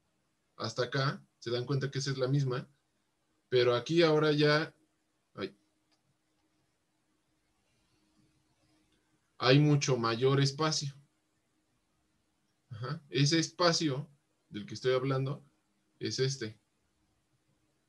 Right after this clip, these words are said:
Entonces, lo llama más compacto porque el espacio intersticial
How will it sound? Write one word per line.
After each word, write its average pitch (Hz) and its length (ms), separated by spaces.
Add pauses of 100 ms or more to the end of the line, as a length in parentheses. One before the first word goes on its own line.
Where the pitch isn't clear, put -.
(2250)
Entonces, 143 580 (180)
lo 123 160
llama 143 400
más 147 240
compacto 165 680 (480)
porque 123 340
el 120 100
espacio 160 500
intersticial 147 960